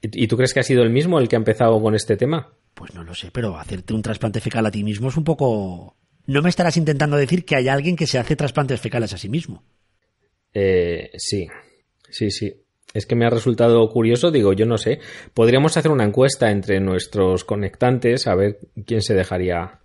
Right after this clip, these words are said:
Speaker 2: ¿Tú crees que en pleno diecinueve de julio que estamos hoy, con este calor, la gente va a responder una encuesta sobre trasplantes fecales?
Speaker 1: Hombre, cosas más raras se han visto, ¿no?
Speaker 2: Sí, eso es verdad.
Speaker 1: Pero bueno. Pues nada, que tenía esa duda, digo, bueno, pues antes de empezar el programa te la quería plantear.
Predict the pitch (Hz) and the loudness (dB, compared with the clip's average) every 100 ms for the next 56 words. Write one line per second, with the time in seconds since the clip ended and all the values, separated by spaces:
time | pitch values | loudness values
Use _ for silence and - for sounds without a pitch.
0 | - 123 151 - 180 151 131 160 156 143 | -8 -2 -2 0 0 0 0 0 2 2
1 | 143 - 127 151 147 - 147 139 131 - | 0 0 0 2 2 0 0 0 -2 -4
2 | 127 120 120 120 - 117 113 107 123 123 | -4 -2 -4 -4 -6 -6 -6 -4 -2 2
3 | 120 120 - 123 117 127 127 151 147 147 | 2 0 -2 -6 -4 -2 0 0 0 -2
4 | 131 135 127 113 127 117 123 123 120 - | -2 0 0 0 0 0 -2 -2 -2 -4
5 | 117 113 107 - - - _ _ _ _ | -4 -4 -6 -6 -8 -10 _ _ _ _
6 | _ _ _ _ _ _ _ - 98 104 | _ _ _ _ _ _ _ -18 -8 -4
7 | 101 101 104 104 107 104 107 151 101 92 | -2 -2 0 0 2 4 2 2 -2 -4
8 | 117 - 95 92 117 98 113 101 92 87 | -4 -2 -2 -2 -4 -4 -6 -6 -10 -12
9 | _ _ _ _ _ - 98 92 104 95 | _ _ _ _ _ -6 -2 0 0 -4
10 | - _ _ _ 110 107 180 208 190 120 | -12 _ _ _ 0 2 2 0 2 4
11 | 107 113 120 139 143 135 165 190 156 117 | 4 2 2 2 4 4 4 4 4 4
12 | 104 156 170 113 98 113 113 110 113 113 | 4 0 -2 -2 0 0 0 2 2 0
13 | 107 113 110 110 131 139 143 101 95 95 | 2 2 4 2 2 0 2 0 2 2
14 | 95 95 90 107 143 | 2 0 -4 -4 -6